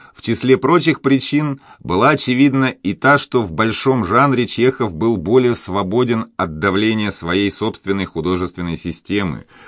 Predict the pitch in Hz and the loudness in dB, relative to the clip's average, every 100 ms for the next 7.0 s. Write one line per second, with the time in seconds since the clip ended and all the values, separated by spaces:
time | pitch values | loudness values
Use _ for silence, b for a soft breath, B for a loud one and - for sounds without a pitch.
0 | B 87 87 78 80 80 76 69 - 92 | B 0 0 0 -2 -2 -4 -6 -6 -4
1 | 87 82 80 - 80 82 80 98 - 80 | -2 -2 -4 -4 -2 0 0 0 0 -6
2 | 73 73 80 78 69 73 78 64 60 - | -4 -4 -2 -2 -6 -4 -4 -4 -10 -16
3 | _ _ _ b b b b b b - | _ _ _ b b b b b b -10
4 | - 117 131 127 123 120 110 123 117 - | 2 4 4 4 4 4 4 0 0 0
5 | 120 98 104 - 95 104 110 104 98 92 | 0 0 -2 -4 -2 0 0 0 -2 -4
6 | - 92 101 90 80 85 98 95 92 98 | -2 0 2 0 -2 0 2 2 2 -2